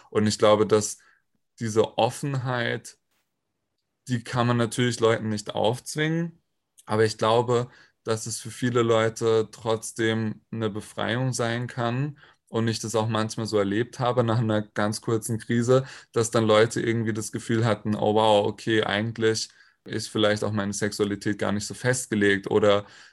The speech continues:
die mich dann auch wirklich als nicht-binäre Person akzeptiert haben und gesagt haben, sozusagen, mein,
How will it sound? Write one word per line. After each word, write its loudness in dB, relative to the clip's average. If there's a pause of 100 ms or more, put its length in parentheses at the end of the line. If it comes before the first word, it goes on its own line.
(200)
die 0
mich 0
dann 2
auch 0
wirklich -4
als 0
nicht-binäre -2
Person -2
akzeptiert -2
haben 2
und -2
gesagt -2
haben, -2
sozusagen, -2
mein, 0